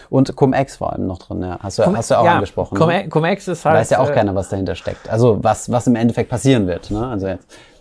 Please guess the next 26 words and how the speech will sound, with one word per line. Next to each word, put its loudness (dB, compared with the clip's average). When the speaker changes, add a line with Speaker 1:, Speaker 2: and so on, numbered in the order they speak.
Speaker 1:
von -6
Speaker 2:
Ja, 4
es, -4
äh, 4
man, 2
Speaker 1:
wer 2
Speaker 2:
man, 2
Speaker 1:
verfolgt 0
wird. 0
Speaker 2:
man -2
bekommt 0
halt -2
wirklich -2
inzwischen -6
den -4
Eindruck, -4
äh, 2
dass -2
bei -2
Cum-Ex -10
sehr, 0
sehr 0
viele -2
Spieler 0
der 0
deutschen -4